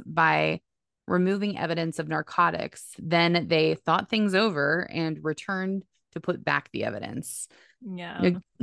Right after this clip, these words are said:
Speaker 1: Noguchi performed an autopsy on Joplin and determined the cause of death to be a heroin overdose, possibly compounded by the alcohol.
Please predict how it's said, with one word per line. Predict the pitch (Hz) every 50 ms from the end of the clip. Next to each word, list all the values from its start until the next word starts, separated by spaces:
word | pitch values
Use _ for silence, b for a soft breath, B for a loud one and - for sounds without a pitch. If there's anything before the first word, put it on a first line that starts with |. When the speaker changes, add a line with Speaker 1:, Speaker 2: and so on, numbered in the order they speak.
| 190 190 185
Speaker 1:
Noguchi | 180 208 220 208 - 226 220 208
performed | - - 185 180 - 180 175 175 175 175 175 170
an | - - 170
autopsy | 160 160 160 - - 160 156 - - 165 156
on | 147 151
Joplin | 143 160 160 160 - - 165 156 151
and | 151 147 143
determined | 151 - - 180 175 170 165 160
the |
cause | 160 - 170 165 165 165
of | 151 147 147
death | - 156 151 - - -
to | -
be | 156 151 147
a | - -
heroin | 151 - - - 233 233 208 160 147 143 135
overdose, | 127 123 - 139 135 - - - - 175 - - - -
possibly | - - 175 175 175 - - 170 170 165 160 156
compounded | - - 165 156 151 - 156 151 151 151 147 143
by | 147 143 139
the | - - -
alcohol. | - 151 - - 143 139 147 - - - -